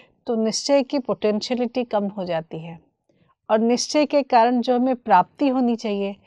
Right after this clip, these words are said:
उस प्राप्ति में भी अंतर हो जाता है। तो क्या करें? हमेशा कहा गया ना, "एक बल, एक भरोसा।" उस परमात्मा पे, उस परम पिता परमात्मा पे हमें संपूर्ण निश्चय रखना है।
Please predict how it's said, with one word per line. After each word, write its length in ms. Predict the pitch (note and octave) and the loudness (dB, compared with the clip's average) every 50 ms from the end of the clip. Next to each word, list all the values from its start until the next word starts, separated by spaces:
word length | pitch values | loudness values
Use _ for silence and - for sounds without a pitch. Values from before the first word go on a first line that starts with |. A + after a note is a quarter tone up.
| - _ _ _ _ _ - | -20 _ _ _ _ _ -10
उस 120 | B3+ - | -10 -10
प्राप्ति 480 | - _ A#3 G3+ F#3+ F#3+ - _ - C4 | -6 _ 4 4 4 4 2 _ -2 0
में 180 | B3+ B3+ C4 | 2 0 0
भी 120 | A#3+ C4 B3+ | 0 -2 -2
अंतर 340 | - G3 F#3 - - F#3+ | -2 -4 -8 -8 -10 -10
हो 160 | F3+ F3+ F#3+ F3 | -8 -8 -12 -10
जाता 320 | F3+ E3 D#3+ E3 _ F3+ | -10 -10 -12 -12 _ -14
है। 240 | E3+ D#3+ D3+ E3 _ _ _ _ _ _ _ _ _ _ _ | -14 -14 -16 -20 _ _ _ _ _ _ _ _ _ _ _
तो 120 | A#3 A3+ | -6 -6
क्या 260 | A3 - - A3 G#3+ | -4 -2 0 0 0
करें? 400 | A3+ - - G#3+ G#3 G#3 A3+ C4 - _ - _ _ _ _ _ _ _ | 0 -2 -4 -6 -6 -6 -8 -10 -14 _ -20 _ _ _ _ _ _ _
हमेशा 500 | - G3+ F#3+ G3 G#3 G#3 - - A3 G3+ | -10 -6 -4 -4 -4 -4 -6 -8 -10 -12
कहा 300 | G3 - - F#3+ F#3+ G3 | -10 -8 -8 -6 -4 -6
गया 220 | F#3+ - G#3 G3+ G#3+ | -6 -6 -6 -6 -6
ना, 180 | A#3 B3 A#3+ - - _ | -4 -6 -6 -6 -4 _
"एक 240 | G#3 G#3+ A3 G#3+ - _ - | 0 0 2 0 -2 _ -18
बल, 360 | - A#3 G3+ G3+ G3+ G3+ A3 A#3 _ _ _ | -8 -6 -4 -4 -2 -4 -6 -10 _ _ _
एक 220 | - G3 G#3 G3+ _ _ - | -2 -2 -2 -2 _ _ -10
भरोसा।" 600 | G3+ F#3 F3 F3+ F3 F#3 - - G#3 F#3+ F3+ F#3 - _ _ _ _ _ _ _ _ _ _ _ _ _ _ | -10 -8 -6 -6 -6 -6 -8 -10 -10 -10 -12 -12 -16 _ _ _ _ _ _ _ _ _ _ _ _ _ _
उस 180 | - C4 - - | -6 -6 -6 -4
परमात्मा 680 | - A#3+ A3 G3+ G#3 G3 F#3+ G3 - _ _ - A#3 | -4 -2 -2 0 0 0 0 -2 -4 _ _ -6 -6
पे, 220 | A3 - - A#3 A#3+ | -6 -2 0 0 0
उस 200 | A#3 A#3 - - | 0 -4 -10 -12
परम 320 | - - G#3 G3+ G#3+ G#3+ | -6 -4 -4 -2 -2 -4
पिता 320 | G#3+ - A3 G3+ - G#3+ G#3 | -4 -6 -8 -6 -6 -8 -8
परमात्मा 640 | - - F#3+ F#3 F#3 F3+ F3+ F#3 - _ G#3+ G#3+ | -6 -8 -8 -8 -8 -8 -8 -10 -12 _ -10 -10
पे 180 | G#3 G#3+ - A#3+ | -10 -8 -8 -10
हमें 300 | A3 - B3 A3 A3 A3+ | -8 -8 -8 -6 -6 -6
संपूर्ण 640 | A3 - - A3+ A3 A3 - - C4+ C#4 C4 B3 A#3 | -8 -6 -6 -4 -4 -4 -2 -2 0 2 2 2 0
निश्चय 380 | A3+ G3+ - - - G#3 G3 | 0 -2 -6 -6 -4 -4 -2
रखना 320 | F#3 F3 F3 - - E3+ E3+ | -4 -6 -8 -10 -12 -12 -12
है। 220 | E3 D#3+ E3+ D#3 | -12 -12 -14 -16